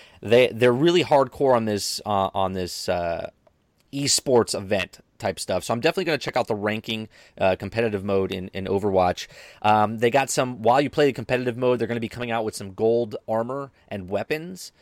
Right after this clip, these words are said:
Um, so I think that's a, that's a cool thing to do. Uh, and they're constantly, like, making little improvements here and there with buffs and, and nerfs. Um, not too many though,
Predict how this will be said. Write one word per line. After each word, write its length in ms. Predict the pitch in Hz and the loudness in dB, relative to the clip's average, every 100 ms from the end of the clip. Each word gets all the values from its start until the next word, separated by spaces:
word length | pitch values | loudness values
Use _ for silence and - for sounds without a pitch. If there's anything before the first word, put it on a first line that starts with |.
| _ _ - | _ _ -6
Um, 340 | 107 104 98 | -2 -2 -2
so 140 | - 110 | -4 -6
I 20 | |
think 180 | 127 98 | -6 -4
that's 240 | 110 - | -4 -2
a, 120 | 123 104 | -4 -4
that's 160 | 110 | -6
a 60 | 127 | -8
cool 240 | - 120 | -6 -6
thing 240 | - 113 101 | -6 -8 -8
to 40 | |
do. 360 | 98 101 117 - _ _ _ _ | -6 -6 -6 -12 _ _ _ _
Uh, 200 | 107 107 | -4 -2
and 100 | 131 | -2
they're 100 | 139 | -4
constantly, 460 | - 180 - 175 127 _ _ _ _ | -2 -4 -2 -6 -8 _ _ _ _
like, 160 | 127 113 104 _ _ | 0 0 -4 _ _
making 320 | 131 131 127 117 | -8 -8 -6 -2
little 240 | 123 113 - | 0 0 -4
improvements 520 | 123 - 123 107 95 | -12 -8 -8 -8 -10
here 160 | 120 110 | -8 -6
and 100 | 107 | -2
there 100 | 104 | -4
with 160 | 87 | -2
buffs 320 | 107 101 - | -2 -2 -2
and, 200 | 107 98 98 | -8 -8 -10
and 180 | 92 | -10
nerfs. 460 | 95 92 90 - - 95 | -8 -8 -8 -12 -10 -8
Um, 320 | 87 85 95 | -6 -6 -6
not 180 | 143 - | -8 -6
too 140 | 160 | -4
many 240 | 127 95 | -4 -4
though, 260 | 87 80 | -8 -10